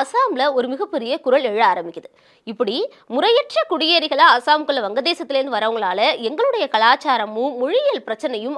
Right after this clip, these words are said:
அதிகமாகுது, அதனால அவங்களெல்லாம் வெளியேற்றணும் அப்படின்னு மிகப்பெரிய ஒரு போராட்டம் அசாம்ல முன்னெடுக்கப்படுது. ஆயிரத்தி தொள்ளாயிரத்தி எண்பதுகளுக்கு அப்புறம் ஒரு ஆறு ஆண்டுகள் தொடர்ந்து அந்த போராட்டம் முன்னெடுக்கிறாங்க. அப்படி முன்னெடுத்ததுக்கு அப்புறமா ஆயிரத்தி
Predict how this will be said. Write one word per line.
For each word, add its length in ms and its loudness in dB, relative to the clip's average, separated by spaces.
அதிகமாகுது, 680 -4
அதனால 400 2
அவங்களெல்லாம் 400 2
வெளியேற்றணும் 580 -2
அப்படின்னு 340 -4
மிகப்பெரிய 580 -6
ஒரு 180 -2
போராட்டம் 640 -2
அசாம்ல 600 -2
முன்னெடுக்கப்படுது. 600 -8
ஆயிரத்தி 520 4
தொள்ளாயிரத்தி 500 0
எண்பதுகளுக்கு 640 -2
அப்புறம் 220 0
ஒரு 220 2
ஆறு 360 2
ஆண்டுகள் 380 2
தொடர்ந்து 360 -2
அந்த 160 -4
போராட்டம் 520 -2
முன்னெடுக்கிறாங்க. 560 -8
அப்படி 220 -4
முன்னெடுத்ததுக்கு 580 -2
அப்புறமா 440 -2
ஆயிரத்தி 480 2